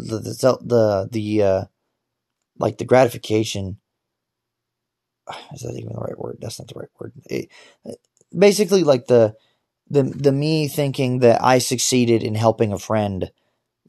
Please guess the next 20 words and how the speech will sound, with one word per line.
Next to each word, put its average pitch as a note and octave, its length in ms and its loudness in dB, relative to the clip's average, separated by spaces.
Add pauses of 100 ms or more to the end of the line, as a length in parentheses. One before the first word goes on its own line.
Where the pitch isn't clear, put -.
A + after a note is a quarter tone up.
because A2+ 280 0
now A2+ 160 2
they're G#2 120 0
doing G#2 260 -2
better G2 240 2
for F#2+ 140 -6
themselves. F2+ 560 -4 (180)
I A#2+ 120 2
never A#2+ 240 2
got G#2+ 260 0
that. F2+ 220 -10 (100)
Like, - 220 -8 (440)
it, C3+ 260 2
it C3 60 2
was B2 160 0
just A#2 200 -4
constant A#2 480 -2 (180)
bad G2+ 480 2
and F2 200 -10
failure. F2+ 560 -2